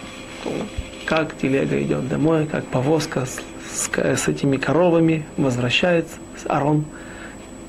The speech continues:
Акойдыш, ковчег Завета, обратно в землю Израиля, своему народу. И девятый стих. «И смотрите, если через свою границу взойдёт он к Бейт-Шемешу»,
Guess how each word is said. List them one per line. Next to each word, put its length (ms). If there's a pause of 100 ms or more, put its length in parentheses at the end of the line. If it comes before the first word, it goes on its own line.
Акойдыш, 540
ковчег 400
Завета, 600
обратно 680 (280)
в 60
землю 400
Израиля, 400
своему 400
народу. 380 (1080)
И 220
девятый 440
стих. 360
«И 80
смотрите, 640
если 380
через 280
свою 280
границу 720
взойдёт 800
он 180
к 60
Бейт-Шемешу», 880